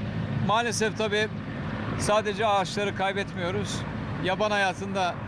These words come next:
e, yaban hayatında da kayıplarımız var. Bu son derece bizim için de, e, üzüntü verici. E, şu an elimde daha güncel olan tarımsal hasarlar var. Yirmi iki sera, altı yüz elli dekar. Bunlar muz serası.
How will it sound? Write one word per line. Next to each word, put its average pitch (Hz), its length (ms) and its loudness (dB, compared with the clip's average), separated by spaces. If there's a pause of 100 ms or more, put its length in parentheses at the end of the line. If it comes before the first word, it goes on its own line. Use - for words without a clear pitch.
(220)
e, 160 60 2
yaban 180 340 2
hayatında 190 480 0
da 180 100 0
kayıplarımız 165 640 -2
var. 185 160 2 (480)
Bu 202 240 4
son 196 300 0
derece 185 360 0
bizim 190 220 -2
için 175 260 0
de, 196 220 2 (320)
e, 180 260 0
üzüntü 190 520 0
verici. 190 440 0 (800)
E, 180 420 2
şu 226 260 0
an 220 160 2
elimde 214 580 0 (440)
daha 208 180 4
güncel 196 400 -2
olan 175 260 2 (400)
tarımsal 190 400 0
hasarlar 170 500 0
var. 208 200 2 (680)
Yirmi 208 240 2
iki 220 180 0
sera, 208 400 2 (400)
altı 190 260 2
yüz 185 140 0
elli 202 240 2
dekar. 196 340 2 (800)
Bunlar 208 180 4
muz 202 200 -2
serası. 190 560 0